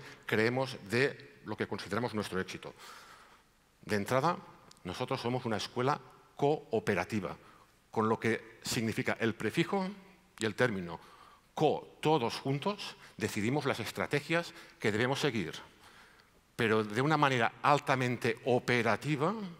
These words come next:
trabajamos, eh, organizándonos como cualquier otra empresa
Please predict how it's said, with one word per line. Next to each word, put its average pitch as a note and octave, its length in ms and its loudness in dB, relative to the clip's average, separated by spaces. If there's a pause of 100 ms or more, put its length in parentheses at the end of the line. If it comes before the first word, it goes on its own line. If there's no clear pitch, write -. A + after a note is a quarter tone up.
(520)
trabajamos, G#2+ 840 0 (100)
eh, - 60 -14 (380)
organizándonos G#2+ 680 0
como G#2+ 220 0
cualquier G#2+ 420 2
otra C3 160 2
empresa A#2+ 420 -2